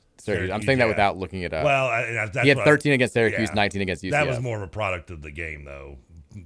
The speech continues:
Speaker 2: taking him out of it, then
Speaker 1: I think he, my, my only problem with Tiyon Evans, and I still, I still love him, I still think he's clearly the guy.
Speaker 2: I,
Speaker 1: Um,
Speaker 2: I do too. I'm, I'm a fa-, I'm an Evans fan.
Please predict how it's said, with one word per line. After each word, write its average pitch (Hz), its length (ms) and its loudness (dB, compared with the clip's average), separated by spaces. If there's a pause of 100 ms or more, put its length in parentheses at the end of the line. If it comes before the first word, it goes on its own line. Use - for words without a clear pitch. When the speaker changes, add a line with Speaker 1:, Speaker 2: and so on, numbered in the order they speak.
Speaker 2:
taking 76 280 -14
him 78 200 -16
out 71 200 -14
of 65 120 -20
it, 69 140 -20 (120)
then 65 200 -20 (260)
Speaker 1:
I 135 100 6
think 285 220 -4
he, 170 440 -6
my, 156 180 6
my 170 260 6 (100)
only 202 220 6
problem 160 200 6
with 127 100 -2
Tiyon 110 220 4
Evans, 87 260 -4
and 95 100 -4
I - 40 -4
still, 107 360 0
I - 80 -4
still 117 180 0
love 104 140 4
him, 101 60 -2
I 101 60 4
still 101 180 -4
think 98 140 -4
he's 107 180 -6
clearly 98 440 0 (380)
the 120 100 -2
guy. 92 440 2 (100)
Speaker 2:
I, 101 180 2
Speaker 1:
Um, 98 100 -4
Speaker 2:
I 85 100 -4
do 85 140 -10
too. 78 260 -12
I'm, 90 260 -12
I'm 107 160 -8
a 107 60 -10
fa-, 82 180 -16
I'm 113 140 -8
an 110 60 -8
Evans 85 260 -10
fan. 67 300 -18